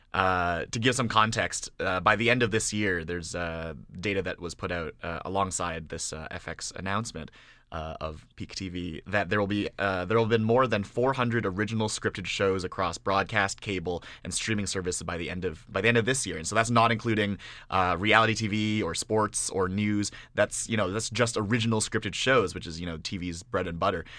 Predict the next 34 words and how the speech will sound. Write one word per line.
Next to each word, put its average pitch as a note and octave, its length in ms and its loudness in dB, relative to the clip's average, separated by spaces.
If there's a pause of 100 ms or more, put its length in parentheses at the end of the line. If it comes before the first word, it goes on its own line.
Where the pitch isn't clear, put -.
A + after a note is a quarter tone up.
(140)
There's C3 280 2 (220)
a G#2 100 4
lot A2 320 6
of G#2+ 100 0
content G2+ 460 0
that's F2 160 -4
out G#2 220 0
there. D2 420 -8
Uh, E2 360 -4
and G#2 120 -4
so A2 160 2
there A#2+ 180 6
is D3 180 4
that. F2 200 2
There A#2+ 140 6
is A#2+ 140 0
the A2+ 120 4
idea G#2+ 300 2
of, F#2 160 -4
you A2 80 2
know, G2+ 100 0
is A2+ 160 0
there A2+ 140 4
just G#2+ 280 -2
s-, - 200 -4
too - 160 -2
much C#3+ 260 4
that G2 140 -4
people, G2+ 420 0 (340)
uh, F2 520 0 (100)
either G2 320 2
A, G2 440 0 (640)
you A2+ 80 -2
know, F#2+ 120 -4